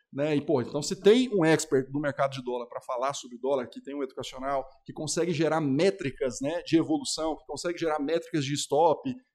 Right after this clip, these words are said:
e de progressão, né, do, do, dos traders, pô, e isso faz sentido. E agora com vocês também, né, é o passo que nós estamos dando com o índice. Porque, pô, como que a gente, Sociedade dos Traders, operando ações, vai ser incoerente nesse sentido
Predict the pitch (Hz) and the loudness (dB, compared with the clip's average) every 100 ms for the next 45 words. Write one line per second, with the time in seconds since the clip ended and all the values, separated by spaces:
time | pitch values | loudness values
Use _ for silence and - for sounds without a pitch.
0 | - 143 143 185 185 190 165 151 - 185 | -4 -2 -2 -2 6 8 8 6 4 6
1 | 170 - - _ 139 147 143 139 139 131 | 4 2 -12 _ 0 0 2 0 0 -2
2 | 131 123 117 180 220 143 - 170 - - | -2 -2 0 4 4 2 -2 -4 -4 -10
3 | 165 170 170 - 202 196 233 220 160 - | -8 -4 -6 0 0 2 0 0 -2 -4
4 | _ _ - 226 220 214 220 208 208 190 | _ _ 2 6 8 8 6 4 6 4
5 | 196 196 180 214 247 240 208 190 208 185 | 4 4 4 2 -2 -2 2 6 6 6
6 | 190 262 220 214 - 220 208 220 226 247 | 2 2 -4 -2 0 0 2 0 2 2
7 | 254 233 - 120 - _ _ 214 254 185 | 4 6 4 -2 -10 _ _ -2 4 4
8 | - 254 285 240 196 208 - 202 202 190 | 4 2 4 4 4 2 -2 -2 0 2
9 | 185 175 170 170 170 196 220 214 190 190 | 4 4 4 -2 2 4 6 6 6 2
10 | 190 196 180 - 190 220 - - _ _ | 2 2 2 2 0 2 0 -4 _ _
11 | 165 175 202 196 196 185 196 - 196 175 | 2 4 2 2 4 4 2 0 0 0
12 | 190 - 196 | -2 -8 -14